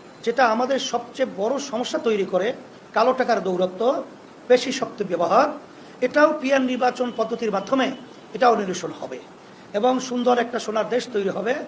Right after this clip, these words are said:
আর সবাই যদি সরকারে থাকে, সেখানে দেশ পরিচালনায় সুন্দর একটা পরিবেশ তৈরি করার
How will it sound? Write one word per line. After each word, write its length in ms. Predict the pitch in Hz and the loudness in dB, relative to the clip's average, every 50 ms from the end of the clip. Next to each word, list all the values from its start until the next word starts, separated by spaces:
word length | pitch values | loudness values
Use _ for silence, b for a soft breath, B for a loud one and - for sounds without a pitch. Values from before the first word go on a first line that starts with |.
| - B B B B B B - | -12 B B B B B B -6
আর 220 | - 180 220 247 240 | 0 2 4 4 2
সবাই 340 | 233 - - 269 254 277 269 | 2 -2 -2 0 2 2 2
যদি 280 | 277 269 269 277 254 269 - - - - - - | 0 -2 -4 -4 -6 -6 -8 -12 -18 -18 -12 -4
সরকারে 420 | - 202 214 214 214 220 208 196 | 0 0 0 2 2 0 0 0
থাকে, 360 | - - 185 - - 220 262 302 - - B B B B B B - | -2 -2 -4 -2 0 -2 -2 -2 -4 -10 B B B B B B -8
সেখানে 360 | - - 226 247 254 254 240 | -4 -2 2 2 2 2 2
দেশ 220 | 247 247 240 233 - - | 2 0 0 0 -2 -2
পরিচালনায় 600 | 220 226 - - 254 269 294 294 262 220 175 - - - - - - - - - - - - - | -2 -2 0 2 2 4 4 4 4 2 0 -2 -8 -16 -20 -20 -20 -20 -20 -20 -20 -20 -20 -18
সুন্দর 400 | - - 240 254 254 247 262 254 | -12 -6 -4 -2 2 4 4 4
একটা 240 | 262 262 - - 240 | 4 2 0 -2 -4
পরিবেশ 380 | - - 208 220 208 214 190 - - | -2 0 0 2 2 0 0 -2 -2
তৈরি 200 | 208 202 202 202 | -2 0 0 0
করার 360 | 196 208 202 220 262 302 339 | 0 2 4 4 6 6 4